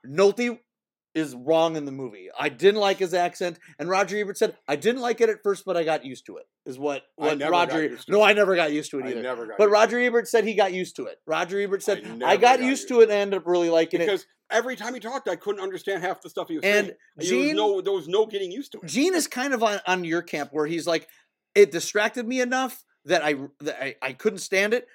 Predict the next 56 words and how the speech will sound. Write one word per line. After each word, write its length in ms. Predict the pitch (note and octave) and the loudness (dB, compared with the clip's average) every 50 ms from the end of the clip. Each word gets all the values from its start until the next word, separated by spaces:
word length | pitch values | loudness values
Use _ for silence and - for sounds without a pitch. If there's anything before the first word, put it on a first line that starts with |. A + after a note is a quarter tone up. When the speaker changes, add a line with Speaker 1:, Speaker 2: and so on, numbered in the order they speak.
| _ _ _ | _ _ _
Speaker 1:
However, 320 | - E3 F#3 G3 F#3+ F#3 F#3+ | 0 4 6 6 6 4 2
the, 160 | D#3 D#3+ D3 - - | 0 -2 -6 -8 -8
the 120 | C#3 D#3+ | -6 -2
rest 220 | D#3 E3+ F3 - - | -2 -2 -2 -2 -6
of 60 | F3 | -8
the 60 | E3+ | -6
movie 260 | E3 D#3+ D3 D3 D#3 | -6 -6 -4 -2 -2
I 60 | C#3 C3 | -2 -2
liked. 400 | B2 A#2 C3 C3 - _ - - _ _ _ _ _ - | -4 -6 -6 -8 -10 _ -20 -20 _ _ _ _ _ -14
So 160 | D#3 - F3 | -4 0 0
Speaker 2:
Okay. 40 | E3+ | 4
Speaker 1:
then, 320 | E3 F3 F3+ F#3 E3+ D#3 C#3+ | 4 4 2 2 -2 -8 -12
so 180 | - - F3+ | -8 -8 -8
he 220 | E3+ - - A#3 A#3+ | -6 -4 -2 0 2
ended 160 | A3+ A#3 G#3+ | 2 2 0
up 40 | F#3 | 0
recommending 520 | G3+ G3 F#3+ - G3 F#3+ F3+ F3+ F#3 F3+ | -2 -2 -2 -2 -4 -4 -4 -4 -2 -2
it, 160 | F3+ F#3 E3 | -4 -4 -4
but 100 | D3+ E3 | -4 -4
he 60 | D#3+ D#3 | -4 -2
said, 160 | - F#3+ E3 - | -2 -4 -2 -2
"I 60 | - | -2
don't 180 | - F#3 G#3+ G#3+ | -2 -2 0 0
recommend 360 | G#3+ G#3+ G#3 G3+ F#3+ F3 E3 | 0 -2 -2 -4 -4 -4 -2
Nolte, 220 | D#3+ E3 D3+ F3 | -4 -4 -4 -4
but 100 | C#3+ D3 | -4 -4
I 40 | C3+ | -4
recommend 380 | C3 C#3 C3+ - C3+ B2+ A#2+ A#2 | -4 -6 -8 -8 -12 -14 -16 -16
the 60 | G#2 | -18
movie." 300 | G2+ G2+ G#2 G2 - _ - | -20 -20 -20 -20 -20 _ -16
Speaker 2:
I 40 | D3 | -16
think 240 | D3+ - - C4+ A#3+ | -14 -14 -16 -16 -14
it's 140 | B3+ A3+ - | -16 -18 -16
just 180 | - A#3+ G#3+ E3+ | -16 -18 -18 -16
weird 380 | E3 F3 C4 D4 C4 E3 C#3+ - | -14 -10 -6 -6 -6 -6 -6 -8
'cause 140 | - E3 | -10 -8
Speaker 1:
Yeah. 120 | C#3 B2+ - | -8 -6 -6
Speaker 2:
I 160 | G3 A#3 G#3 - D3+ D3 C#3 | -6 -8 -10 -12 -18 -8 -6
went 220 | D#3 F3 E3+ - | -4 -4 -4 -4
into 200 | D#3 D#3+ E3+ D#3 | -6 -6 -6 -6
this 320 | C3+ G#2+ G#2+ G2 - - _ _ | -10 -12 -16 -18 -20 -20 _ _
Speaker 1:
Yeah. 120 | - C3 B2+ | -10 -10 -8
Speaker 2:
expecting 500 | A2+ G#2+ - D#3 D3+ D3 - B2+ A2 - | -10 -8 -8 -8 -8 -8 -10 -14 -18 -18
to 80 | A2 | -20
be 120 | - G#2 F#2+ _ _ _ | -20 -20 -20 _ _ _
really 260 | A2 C3+ D3+ F3 G3+ G3+ | -10 -10 -8 -8 -8 -8
annoyed 480 | F#3+ F3 D#3 D3 C#3+ C#3 C#3+ C#3 D3 - | -8 -6 -6 -6 -6 -6 -8 -10 -14 -18
and 160 | A2+ G#2+ G2 - | -20 -20 -20 -18
really 280 | - A2 B2 B2+ B2+ A#2+ | -16 -16 -14 -14 -14 -14
hating 300 | G2+ A#2 A#2+ A2+ G#2+ G2 | -14 -12 -12 -12 -14 -16
it. 120 | F#2 F#2+ B2+ | -16 -10 -6
Speaker 1:
Yeah. 120 | C#3 C3+ | -6 -4
Speaker 2:
And 80 | A#2+ A#2+ | -4 -6
I'm 100 | A#2+ B2+ | -8 -10
like, 220 | B2 A2+ A2 - _ | -10 -12 -14 -14 _
Speaker 1:
Yeah. 180 | C#3 C3 A#2 | -12 -12 -12